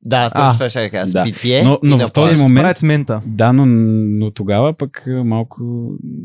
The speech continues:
Speaker 3: така,
Speaker 2: Не,
Speaker 3: по-,
Speaker 2: то ще стане по-интересен
Speaker 3: по,
Speaker 2: разговор,
Speaker 3: а,
Speaker 2: според мен.
Speaker 3: educational частта от подкаста ще е малко по-на заден план.
Speaker 2: Ма няма, то не сега беше educational.
Speaker 3: Разбира
Speaker 2: Следващия
Speaker 3: се.
Speaker 2: ще е по-, и така,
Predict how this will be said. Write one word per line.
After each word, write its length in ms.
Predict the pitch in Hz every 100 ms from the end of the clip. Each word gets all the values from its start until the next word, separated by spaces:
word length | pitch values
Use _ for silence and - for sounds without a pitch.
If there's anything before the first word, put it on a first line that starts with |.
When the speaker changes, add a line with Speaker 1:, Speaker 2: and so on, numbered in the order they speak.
| 131 _ - -
Speaker 3:
така, 240 | - - 104
Speaker 2:
Не, 140 | 120
Speaker 3:
по-, 60 | 110
Speaker 2:
то 80 |
ще 80 | 117
стане 160 | 123 135
по-интересен 460 | 139 143 120 131
Speaker 3:
по, 180 | 123 143
Speaker 2:
разговор, 280 | 131 104 120
Speaker 3:
а, 140 | 117
Speaker 2:
според 220 | 113 123 110
мен. 80 | 101
Speaker 3:
educational 440 | 131 131 117 110
частта 360 | - - - 110
от 320 | 104 - 82
подкаста 480 | 104 - 196 - -
ще 140 | -
е 40 |
малко 200 | 285 208 -
по-на 200 | 165 120
заден 260 | 107 90
план. 200 | - 139 -
Speaker 2:
Ма 140 | 117
няма, 320 | 110 123 131
то 120 | 117
не 60 | 110
сега 120 | 110
беше 240 | 120 117 135
educational. 500 | - 143 - 110 104
Speaker 3:
Разбира 240 | - 95
Speaker 2:
Следващия 200 | 120 90
Speaker 3:
се. 80 | 120
Speaker 2:
ще 80 | 151
е 40 |
по-, 160 | - 180
и 100 | 330
така, 220 | - -